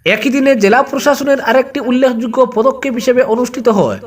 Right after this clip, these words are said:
জেলা ইউটিলিটি শিফটিং কমিটির একটি গুরুত্বপূর্ণ বৈঠক। অতিরিক্ত জেলা কমিশনার নতুন সম্মেলন কক্ষে ডক্টর ধ্রুবজ্যোতি হাজারিকার সভাপতিত্বে অনুষ্ঠিত এই বৈঠকে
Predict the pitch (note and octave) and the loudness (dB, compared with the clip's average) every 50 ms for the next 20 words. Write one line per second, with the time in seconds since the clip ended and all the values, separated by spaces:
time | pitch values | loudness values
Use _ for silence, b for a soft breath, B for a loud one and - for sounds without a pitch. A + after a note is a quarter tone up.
0 | - - C#3+ C#3 D3 F#3+ G#3 A3+ G#3+ - G3+ G#3+ G#3 A#3+ B3+ C#4 C#4+ A3 C#4+ B3 | -14 -14 -8 -2 0 2 2 2 2 0 0 0 0 -2 -2 -4 -4 -4 -4 -4
1 | - - A3+ A3+ - - C#4+ C4+ A#3+ C#4 C4 C4+ B3 C4+ B3 A#3+ B3+ B3 - C#4 | -2 -2 -4 -4 -4 -6 -8 -6 -4 -4 -4 -4 -6 -4 -4 -4 -4 -4 -4 -8
2 | A3+ G#3+ B3+ C4 B3+ A3+ - - A#3+ A3+ B3+ B3+ B3+ B3 A#3 A#3+ A#3+ - - D3 | -6 -4 -4 -4 -4 -4 -6 -6 -4 -4 -4 -2 -2 0 0 0 0 0 0 -2
3 | G#2+ F2 D#2+ D#2+ - B E3 B2 B B B B B B B B B B B B | -2 -2 -6 -10 -16 B -20 -20 B B B B B B B B B B B B
4 | _ _ - E3 F3+ F3+ - C4 C#4+ C4+ A#3+ - C#4+ C#4 G#3 G#3 A3+ B3+ C4 - | _ _ -2 -2 -2 0 -2 -4 -6 -6 -4 -4 -2 0 2 2 2 2 2 0
5 | C4 C4 B3+ - C4 B3+ B3 B3 A#3+ F#3 D#3 D#3+ E3+ F3 - A#3 A#3+ A3 F#3+ - | -2 -2 -2 -2 0 0 2 2 2 0 0 0 0 0 2 2 0 0 0 -2
6 | G3 F3 F3 G3+ A3+ C4+ C4 - C#4 - - - C4+ A3+ C4 B3 - - B3+ B3 | -2 0 0 0 0 0 0 -2 -4 -4 0 0 2 2 2 0 2 2 2 4
7 | A#3 F#3+ D#3 D3 D3+ G3 A3+ G3+ B3 A#3+ A#3+ C4+ A#3+ B3 A#3 B3+ B3 B3 A#3 B3 | 4 2 0 0 0 0 0 0 -2 -2 0 0 2 2 4 2 2 2 2 2
8 | A#3 A3 - - G3+ A#3 B3+ B3 C4+ B3+ C4+ A3+ - C4+ C4 B3 B3+ C4 A#3+ - | 2 2 0 0 2 2 0 0 -2 -6 -8 -8 -2 0 2 2 2 0 -4 -6
9 | C4+ - B3 A#3 A#3+ B3+ A#3 A3+ A#3+ A#3+ G#3+ A3+ - D#3+ B2+ G2+ E2+ F2 | -4 -2 0 2 2 0 0 0 -2 0 -2 -2 -2 -2 -2 -4 -4 -8